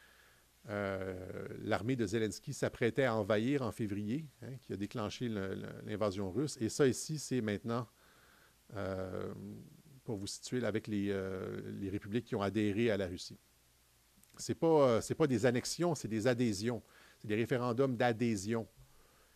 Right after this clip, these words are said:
Si le référendum avait lieu en, en Russie, ça aurait été un référendum d'annexion. Mais les référendums ont lieu en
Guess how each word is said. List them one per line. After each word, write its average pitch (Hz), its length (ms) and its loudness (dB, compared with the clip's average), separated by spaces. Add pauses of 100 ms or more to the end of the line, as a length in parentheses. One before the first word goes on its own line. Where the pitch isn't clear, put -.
(140)
Si - 160 -4
le 190 120 12
référendum 156 580 6
avait 127 260 6
lieu 135 300 4
en, 117 240 2
en 110 140 2
Russie, 127 420 -2
ça 131 180 4
aurait 117 140 6
été 117 180 2
un 135 60 8
référendum 131 720 0 (100)
d'annexion. 135 720 0 (400)
Mais 117 80 0
les 123 120 4
référendums 139 560 4
ont 143 100 6
lieu 143 400 4
en 143 300 2